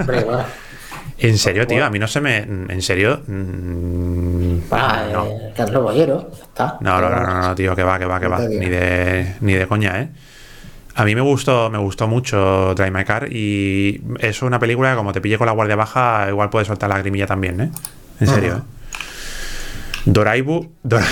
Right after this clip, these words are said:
Speaker 2: Doraibu Maika.
Speaker 1: Doraemon.
Speaker 2: Doraemon. <laughs> El gato cósmico Maika. Pues, eh, Alejandro, ¿qué más podemos comentar sobre Esculpir en el tiempo?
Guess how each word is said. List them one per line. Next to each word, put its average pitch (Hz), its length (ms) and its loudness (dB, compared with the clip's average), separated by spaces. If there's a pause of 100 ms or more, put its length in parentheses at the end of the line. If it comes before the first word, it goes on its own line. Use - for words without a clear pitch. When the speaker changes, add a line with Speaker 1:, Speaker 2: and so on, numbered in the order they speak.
Speaker 2:
Doraibu 139 640 4
Maika. 113 680 2
Speaker 1:
Doraemon. 160 340 -6 (360)
Speaker 2:
Doraemon. 113 460 0 (400)
<laughs> - 400 2
El 117 120 2
gato 117 240 0
cósmico 147 540 0
Maika. 113 520 -2 (1120)
Pues, 117 600 4
eh, 110 580 2 (800)
Alejandro, 110 580 0
¿qué 104 80 -2
más 110 100 2
podemos 123 240 2
comentar 117 320 0
sobre 110 640 2
Esculpir 110 420 2
en 110 80 2
el 101 140 2
tiempo? 95 380 -2